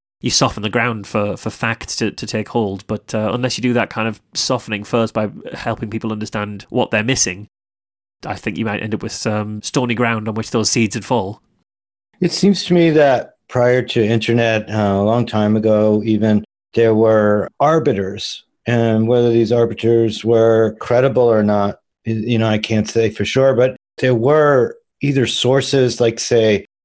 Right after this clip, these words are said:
Speaker 2: the Encyclopedia Britannica. I don't know if you had that in your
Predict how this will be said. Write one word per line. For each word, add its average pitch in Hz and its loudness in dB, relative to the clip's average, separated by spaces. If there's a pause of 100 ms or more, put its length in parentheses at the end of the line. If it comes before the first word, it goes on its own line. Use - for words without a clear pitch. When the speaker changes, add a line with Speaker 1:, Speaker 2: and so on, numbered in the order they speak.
(120)
Speaker 2:
the 113 0
Encyclopedia 117 0
Britannica. 107 0
I 101 2
don't 104 2
know 104 4
if - -6
you 101 -2
had 98 0
that 104 0
in 107 -4
your 95 -2